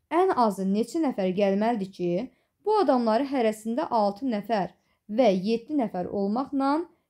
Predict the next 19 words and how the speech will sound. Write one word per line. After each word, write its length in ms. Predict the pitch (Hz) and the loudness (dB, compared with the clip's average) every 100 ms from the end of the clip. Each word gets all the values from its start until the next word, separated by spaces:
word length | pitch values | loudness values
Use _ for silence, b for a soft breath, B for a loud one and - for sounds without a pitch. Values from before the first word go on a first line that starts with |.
| _ | _
deməli, 320 | 254 233 247 277 | -2 2 2 2
yeddi 240 | 233 233 262 | -2 -2 -4
nəfər 280 | 214 185 - | -2 -4 -2
olmaq 360 | 214 214 254 254 | -2 0 -2 -4
şərtində 360 | 262 262 294 320 | -6 -4 -6 -6
komandaları 540 | 254 226 226 185 170 | -4 -2 0 -2 -2
ayırmaq 480 | - 214 214 247 302 220 | -2 -2 0 -2 0 -2
olsun? 300 | 175 - - - _ _ _ _ _ _ _ - | -4 -8 -16 -18 _ _ _ _ _ _ _ -6
Deməli, 380 | 220 262 339 | 0 2 2
baxın, 300 | 302 226 180 b b b b | 0 -4 -8 b b b b
əlli 220 | 311 311 | 0 0
iki 160 | 339 440 | 0 -4
nəfər 320 | 269 269 269 | -2 -2 -4
hal-hazırda 560 | 247 214 180 180 185 226 | -2 0 -2 -4 -4 -4
var. 160 | 180 - _ _ _ _ | -4 -8 _ _ _ _
Bir 220 | 392 453 | 6 6
neçə 240 | 302 - 247 | 4 0 -4
nəfər 240 | 233 262 | -4 -4
də 80 | 220 | -4